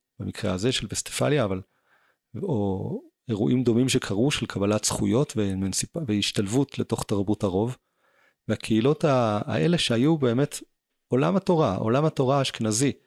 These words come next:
שאש-, שפראג ו-, ו-, ו-, ופרנקפורט הן המייצגות ה-, המרכז האירופאי, שפרנק-,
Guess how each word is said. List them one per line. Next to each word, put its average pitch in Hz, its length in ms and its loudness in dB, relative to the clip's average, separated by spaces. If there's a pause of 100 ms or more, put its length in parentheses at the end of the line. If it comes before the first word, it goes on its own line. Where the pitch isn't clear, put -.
(400)
שאש-, - 560 -2
שפראג 120 640 0
ו-, 107 60 -2 (460)
ו-, 113 60 -2 (340)
ו-, 98 240 -4 (120)
ופרנקפורט 123 720 -2
הן 110 100 -2
המייצגות 104 760 0
ה-, 104 200 0
המרכז 127 600 0
האירופאי, 104 500 -2 (440)
שפרנק-, 139 540 0